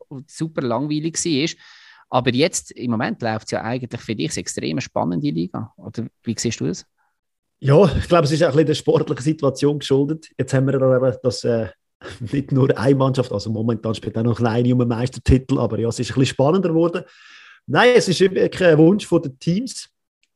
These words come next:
Speaker 2: Weil es schon damals bei der letzten Veränderung, die man eigentlich hätte wollen machen, ist schon damals ein Wunsch gewesen. Und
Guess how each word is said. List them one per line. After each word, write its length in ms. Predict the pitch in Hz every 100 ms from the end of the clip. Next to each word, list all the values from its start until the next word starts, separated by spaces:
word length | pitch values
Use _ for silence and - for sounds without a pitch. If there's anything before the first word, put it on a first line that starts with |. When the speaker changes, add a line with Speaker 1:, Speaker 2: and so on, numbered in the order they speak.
| _
Speaker 2:
Weil 100 | 151
es 100 | 143
schon 140 | - 127
damals 420 | 147 185 175 -
bei 80 | 135
der 120 | 135
letzten 240 | 160 -
Veränderung, 460 | 147 - 156 156 156
die 60 |
man 120 | 147 147
eigentlich 400 | 127 147 151 147
hätte 160 | 131
wollen 260 | 139 160 139
machen, 280 | 147 - 139
ist 100 | -
schon 120 | 127
damals 300 | 143 139 135
ein 80 | 123
Wunsch 240 | 143 135
gewesen. 240 | - 131
Und 240 | - 127